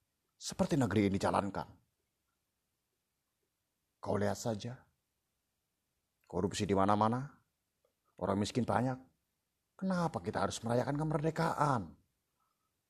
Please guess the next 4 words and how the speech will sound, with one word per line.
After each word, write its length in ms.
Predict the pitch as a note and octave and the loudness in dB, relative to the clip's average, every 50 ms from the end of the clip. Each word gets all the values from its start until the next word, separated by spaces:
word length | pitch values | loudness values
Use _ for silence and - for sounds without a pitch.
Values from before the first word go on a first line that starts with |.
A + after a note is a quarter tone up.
| _ _ _ _ _ _ _ _ _ _ _ _ _ _ _ _ _ _ _ _ _ - | _ _ _ _ _ _ _ _ _ _ _ _ _ _ _ _ _ _ _ _ _ -14
Kemerdekaan 640 | - E2 - - - - - - - F2 - G2+ E2 | -8 -6 -6 -6 -6 -8 -8 -4 -2 -2 -2 -2 -4
adalah 160 | - D#2+ D2 | -4 -6 -6
simbolis. 1120 | - - G#2 G2 F#2+ - F#2 F#2 G2 G#2+ G#2+ G2+ F#2 F2+ D2+ - - - - - - - - _ _ _ _ _ _ _ _ _ _ _ _ _ _ _ _ _ _ _ _ _ _ _ _ _ _ _ _ _ _ _ _ _ _ _ _ _ _ _ _ _ _ _ _ _ _ _ _ _ _ _ _ _ _ _ _ _ _ - A#2 | -4 -4 -4 -4 -4 -2 -2 0 0 0 0 -2 -2 -6 -8 -8 -10 -10 -10 -12 -14 -16 -20 _ _ _ _ _ _ _ _ _ _ _ _ _ _ _ _ _ _ _ _ _ _ _ _ _ _ _ _ _ _ _ _ _ _ _ _ _ _ _ _ _ _ _ _ _ _ _ _ _ _ _ _ _ _ _ _ _ _ -6 -6
Ah. 480 | A2 G#2+ G2 F#2+ F#2 F2+ E2+ - - | -4 -4 -2 -4 -4 -4 -4 -4 -6